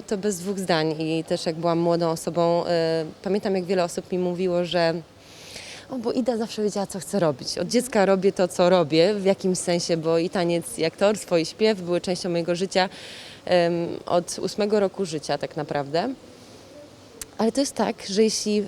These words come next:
jesteś osobą myślącą, która gdzieś poszukuje i cały czas, em, gdzieś się uczy i, i dąży do jakichś, em, różnych celów, które często są takie, e, wręcz jakieś metafo-, jakoś tak metaforyczne,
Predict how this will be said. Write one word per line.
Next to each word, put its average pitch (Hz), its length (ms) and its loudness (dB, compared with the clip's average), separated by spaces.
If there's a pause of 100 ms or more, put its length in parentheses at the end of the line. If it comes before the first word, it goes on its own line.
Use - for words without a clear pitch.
(120)
jesteś 214 280 -2
osobą 208 260 -2
myślącą, 214 640 0
która 190 400 -2
gdzieś 185 240 -6
poszukuje 214 720 0
i 180 40 0
cały 190 260 -2
czas, - 420 -4
em, 165 200 0 (1080)
gdzieś 175 240 -4 (360)
się - 200 -2
uczy 202 480 -2
i, 170 420 -2
i 180 60 -4
dąży 208 480 2
do 185 120 -2
jakichś, 180 540 -2 (420)
em, 165 560 0
różnych 196 320 -2
celów, 240 480 0
które 185 560 0
często 214 300 -4
są 185 280 -4
takie, 180 480 0 (400)
e, 175 320 2 (260)
wręcz 185 420 -2
jakieś 196 260 -4
metafo-, 208 800 -2
jakoś 202 320 -4
tak - 240 -10
metaforyczne, 214 960 -2